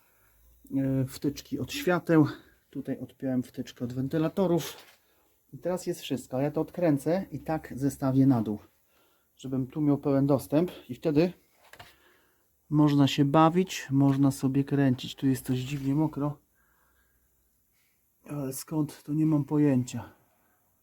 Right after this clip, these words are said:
A może nie będzie. Zobaczymy dalej. Że tutaj około godziny, godzinę, może piętnaście. Płyn spuszczony, ale tutaj odchylę.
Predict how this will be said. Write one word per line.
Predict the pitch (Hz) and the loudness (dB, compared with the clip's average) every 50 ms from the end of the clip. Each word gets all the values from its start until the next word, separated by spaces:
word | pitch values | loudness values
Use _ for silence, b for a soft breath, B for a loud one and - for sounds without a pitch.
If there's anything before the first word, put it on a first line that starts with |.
| _ _ _ _ _ 185 | _ _ _ _ _ -12
A | 151 | -8
może | 127 123 127 139 147 | -6 -6 -6 -4 0
nie | 143 135 135 131 | 0 2 2 4
będzie. | 139 135 123 120 120 113 - - - - - - _ _ _ _ _ _ _ _ | 4 4 4 4 2 -4 -8 -12 -18 -18 -20 -20 _ _ _ _ _ _ _ _
Zobaczymy | - - 104 120 117 - - 139 139 135 | -20 -14 -14 -12 -12 -8 -4 -2 -2 0
dalej. | 131 135 127 123 120 113 104 - _ _ _ _ _ _ _ _ _ _ _ _ _ _ _ _ _ _ _ _ _ _ _ _ _ _ _ _ | -2 -2 -4 -4 -6 -8 -10 -14 _ _ _ _ _ _ _ _ _ _ _ _ _ _ _ _ _ _ _ _ _ _ _ _ _ _ _ _
Że | 147 151 | -10 -6
tutaj | 147 - 180 - 180 170 | -4 -2 2 6 6 6
około | 165 - 180 170 165 160 139 - - - - | 6 6 6 6 6 6 4 0 -6 -14 -6
godziny, | 151 147 151 143 156 180 180 165 160 143 B B B B B B B - | 0 2 2 2 4 4 6 6 6 4 B B B B B B B -16
godzinę, | 120 - 139 135 127 147 151 147 139 | -6 -2 -2 -2 0 2 4 4 4
może | 135 135 131 120 127 | 4 2 2 0 0
piętnaście. | 117 127 117 113 - 123 117 117 110 - - - 107 98 90 - - _ _ _ _ _ _ _ _ _ _ _ _ _ _ _ _ _ _ _ _ _ _ _ | 0 0 -2 -2 0 0 0 0 0 -2 -8 -12 -14 -14 -16 -18 -20 _ _ _ _ _ _ _ _ _ _ _ _ _ _ _ _ _ _ _ _ _ _ _
Płyn | - 151 151 151 | 2 2 2 2
spuszczony, | 147 - - 127 - - - 156 151 147 147 147 143 147 B B B - _ _ | 2 -4 -8 -10 -10 -6 -2 2 4 6 6 6 4 0 B B B -20 _ _
ale | 143 143 135 | -4 -4 -4
tutaj | 127 - - 135 - 135 110 | -4 -6 -10 -10 -8 -8 -8
odchylę. | 123 120 - - - 139 127 123 | -8 -10 -10 -8 -6 -4 -4 -4